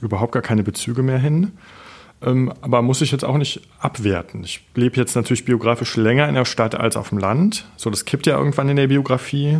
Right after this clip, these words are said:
So, ich bin ja mit Anfang zwanzig quasi nach Bonn gezogen erstmal, ne? Mittelgroße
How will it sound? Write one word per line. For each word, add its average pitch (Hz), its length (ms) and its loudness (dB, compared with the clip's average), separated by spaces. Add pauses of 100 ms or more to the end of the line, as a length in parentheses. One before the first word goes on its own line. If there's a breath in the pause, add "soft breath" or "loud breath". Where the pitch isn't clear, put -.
So, - 160 -4
ich - 100 -6
bin - 80 -2
ja 95 60 2
mit 95 240 -4 (340 loud breath)
Anfang 104 360 0
zwanzig 104 580 -2
quasi 101 420 0 (560 loud breath)
nach 90 100 0
Bonn 117 240 2
gezogen 127 360 2
erstmal, 110 500 2
ne? 107 240 2 (140)
Mittelgroße 98 880 0